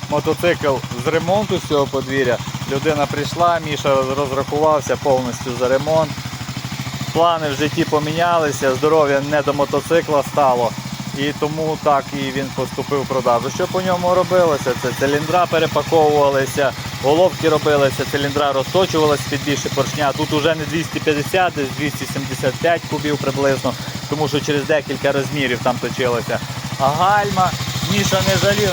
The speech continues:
на нього грошей. Одне, що ржавий бак, але фільтра фільтрують, карбюратор пропускає. V-образний двигун, я не знаю, це марка Ківей, я не знаю, що вони. По-моєму, це з Ямахи Драгстера копіювалося.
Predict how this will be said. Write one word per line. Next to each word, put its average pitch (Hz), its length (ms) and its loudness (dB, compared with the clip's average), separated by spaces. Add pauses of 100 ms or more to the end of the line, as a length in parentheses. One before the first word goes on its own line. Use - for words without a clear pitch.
на 160 180 0
нього 151 320 4
грошей. 165 520 4
Одне, 196 300 2
що 190 180 2
ржавий 190 460 2
бак, 208 360 2
але 165 220 2
фільтра 180 420 0
фільтрують, 170 640 2
карбюратор 147 560 0
пропускає. 123 640 -2
V-образний 165 680 2 (100)
двигун, 175 400 0
я 147 80 0
не 147 180 -6
знаю, 156 300 2 (440)
це 156 240 2 (440)
марка 165 360 0
Ківей, 175 500 2
я 160 80 0
не 156 160 -6
знаю, 156 280 0
що 143 180 2
вони. 139 160 -2
По-моєму, 190 500 2
це 180 180 4 (140)
з - 40 -2
Ямахи 165 420 2
Драгстера 131 640 0 (580)
копіювалося. 139 960 2